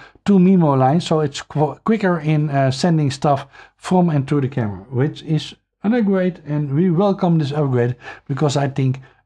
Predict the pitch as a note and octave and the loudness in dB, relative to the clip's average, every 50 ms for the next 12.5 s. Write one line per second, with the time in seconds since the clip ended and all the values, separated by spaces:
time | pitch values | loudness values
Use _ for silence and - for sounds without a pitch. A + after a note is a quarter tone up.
0 | - C3 C3 C3+ C3 B2+ B2 A#2 B2+ D#3+ E3 D#3+ D#3 D3 C#3 C3 C3+ - - - | -4 0 2 2 4 2 2 2 2 2 2 2 2 2 0 0 -2 -4 -10 -6
1 | - B2 A#2 - - B2 A#2 B2 D3+ E3+ D#3 E3 - - C#3+ C3 C#3 C3+ C#3 C3+ | -6 -6 -6 -4 -4 -2 0 0 2 2 0 0 -2 -4 -4 -2 -4 -6 -4 -4
2 | A#2+ A2+ A2+ G#2+ G#2+ A#2+ A#2 A#2 A2 G#2 A2 _ _ - A2+ A2 G#2+ A#2+ G#2+ - | -4 -4 -4 -2 -2 -2 -2 -2 -4 -6 -8 _ _ -10 -8 -6 -6 -6 -8 -10
3 | _ _ _ _ _ _ _ _ _ _ _ _ _ _ _ _ _ _ _ _ | _ _ _ _ _ _ _ _ _ _ _ _ _ _ _ _ _ _ _ _
4 | _ - E3+ E3+ E3+ E3+ E3+ E3+ E3+ E3 E3 E3 E3 E3 E3 E3+ E3+ - - - | _ -2 0 2 4 4 4 4 4 4 4 4 4 4 2 2 0 -4 -8 -6
5 | D3 D3 D3+ D3 D3 C#3+ C#3 C#3 C#3 - _ _ - - B2 B2+ - F#3+ F#3+ F#3 | -4 -2 -2 -2 -4 -4 -8 -10 -12 -14 _ _ -12 -12 -12 -6 -2 0 0 2
6 | F3 E3 C#3+ F3 E3 D#3+ B2+ C3+ F3+ G3 - - - G3 F#3+ G3 F#3 E3 - - | 2 2 2 2 0 2 2 2 2 2 2 -2 -2 0 2 2 2 2 0 -2
7 | F#3 E3+ D3+ C3+ D3 D3 C#3+ C3+ C3 E3 D#3+ D#3 D3+ - D#3+ D#3 D#3 - C#3+ C#3 | 0 0 0 0 -2 -2 -2 0 0 0 0 0 0 0 -2 -2 -2 -2 -2 -2
8 | C3+ C3+ C3 - - C#3+ C#3 C3 B2+ B2+ C#3 F3 F#3+ - - - - - - - | -2 -2 -4 -2 -2 0 0 2 2 2 2 0 0 -2 -10 -18 -20 -20 -20 -20
9 | - - - C#3 C3+ C3 C3+ D#3 G3+ G#3+ - _ _ _ _ _ - F3+ F3+ F3 | -14 -6 -2 0 0 0 0 -2 -4 -8 -12 _ _ _ _ _ -2 2 4 4
10 | E3 D#3 D#3 D3 C#3+ B2+ - E3+ E3 D#3+ D#3 D3+ D3 C#3 C3 C3+ D#3 D3 D3 C#3+ | 4 4 2 0 0 0 2 2 4 4 4 4 2 0 0 0 2 2 4 2
11 | C#3 C#3+ D3 C#3+ C3+ C3 - C3 C3 C#3 D3 D3 C#3+ - D3+ C#3 C3 B2 - - | 2 2 0 0 0 0 0 0 2 2 2 0 -2 -2 -2 0 0 -2 0 0
12 | C3+ C3 B2+ B2 - - - B2+ B2 A#2 | 2 2 2 0 -2 -2 -4 -4 -4 -4